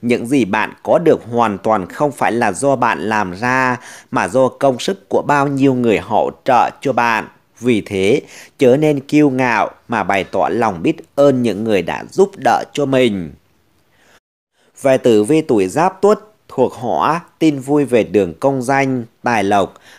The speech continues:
Tử vi tuổi Bính Tuất, thuộc thổ, tình cảm như ý,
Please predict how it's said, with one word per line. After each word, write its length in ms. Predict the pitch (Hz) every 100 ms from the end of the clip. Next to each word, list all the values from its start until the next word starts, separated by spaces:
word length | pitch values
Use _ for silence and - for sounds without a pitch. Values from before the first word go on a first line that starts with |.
| -
Tử 200 | 123 110
vi 180 | 135 156
tuổi 260 | 135 107
Bính 280 | 85 110 143
Tuất, 220 | 185 208 208 - _
thuộc 280 | - 123 -
thổ, 420 | 123 95 90 170 - -
tình 220 | 127 95
cảm 300 | 104 87 131
như 180 | 143 127
ý, 420 | 113 110 135